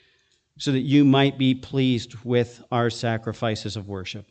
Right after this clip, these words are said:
that you might find acceptable everything that we have to offer to you. And it's all because of what Jesus did for us.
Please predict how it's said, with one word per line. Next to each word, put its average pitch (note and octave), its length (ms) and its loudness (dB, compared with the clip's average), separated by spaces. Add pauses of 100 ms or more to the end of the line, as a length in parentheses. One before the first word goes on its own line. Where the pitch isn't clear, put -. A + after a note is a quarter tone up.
(200)
that C3 240 -4
you C#3 100 0
might B2+ 480 2 (280)
find D3+ 360 4
acceptable B2 800 -2
everything A#2+ 540 0
that A2+ 100 -4
we A#2 140 -2
have A2+ 220 -4
to A2 80 -6
offer G#2+ 300 -6
to A2 100 -8
you. F#2+ 280 -10 (1500)
And B2 120 0
it's A2+ 120 -6
all B2 560 4
because C3+ 540 2
of A#2+ 100 -4
what A#2 200 -2
Jesus A#2 420 -4
did A#2 240 -4
for A#2 420 -6
us. F2+ 360 -12